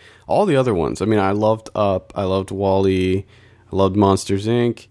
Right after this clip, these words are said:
Uh, Finding Nemo, I didn't like too much, but I did,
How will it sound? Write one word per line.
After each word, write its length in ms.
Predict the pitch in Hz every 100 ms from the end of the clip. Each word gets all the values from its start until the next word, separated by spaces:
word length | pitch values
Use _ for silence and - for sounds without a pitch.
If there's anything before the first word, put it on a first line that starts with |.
| _ -
Uh, 720 | 151 143 143 139 139 135 139 139 -
Finding 320 | 170 143 123
Nemo, 400 | 113 113 110 110
I 60 |
didn't 240 | 107 101 101
like 480 | 98 95 - - - _
too 140 | -
much, 560 | 113 107 107 - - - _ _
but 120 | 107 107
I 40 |
did, 360 | 104 117 110